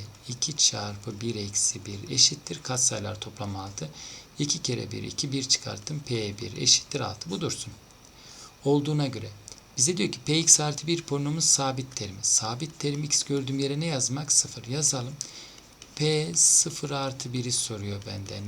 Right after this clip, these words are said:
Yani P bir'i soruyor. E, ben P bir'i buldum. Cevabı kaç gençlik? Altı olur.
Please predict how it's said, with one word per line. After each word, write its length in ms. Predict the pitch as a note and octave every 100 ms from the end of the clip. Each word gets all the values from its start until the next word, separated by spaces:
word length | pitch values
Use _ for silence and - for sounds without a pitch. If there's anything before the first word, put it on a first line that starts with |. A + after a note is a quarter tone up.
| A2+
Yani 400 | C#3 A#2+ A#2+ D3
P 300 | - B2 A2+
bir'i 160 | G#2+ G2+
soruyor. 300 | - - A#2+
E, 80 | B2
ben 160 | G2+
P 300 | D3 C#3 C#3+
bir'i 220 | C#3+ D3
buldum. 480 | C#3+ D3 C3+ B2+ B2+ B2+ - - - -
Cevabı 400 | - C3 A#2 A2
kaç 300 | - C3+ -
gençlik? 600 | A#2+ G#2+ - - B2+ - - - - -
Altı 760 | - B2 G#2+ G2+ - B2+ B2+ C3+ D3+
olur. 880 | B2 A2+ A#2+ G#2 G2 G2 G2 - -